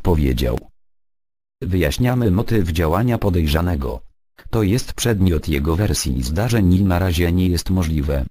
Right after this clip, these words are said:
abyśmy przekazali, jakie treści w sprawie zamiaru i motywu złożył podejrzany", dodał prokurator.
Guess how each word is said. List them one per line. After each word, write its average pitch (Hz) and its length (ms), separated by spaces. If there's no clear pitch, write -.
abyśmy 92 400
przekazali, 95 680
jakie 82 300
treści 90 400
w - 80
sprawie 117 440
zamiaru 95 460
i 104 200
motywu 90 420
złożył 95 480
podejrzany", 80 720
dodał 117 400
prokurator. 76 760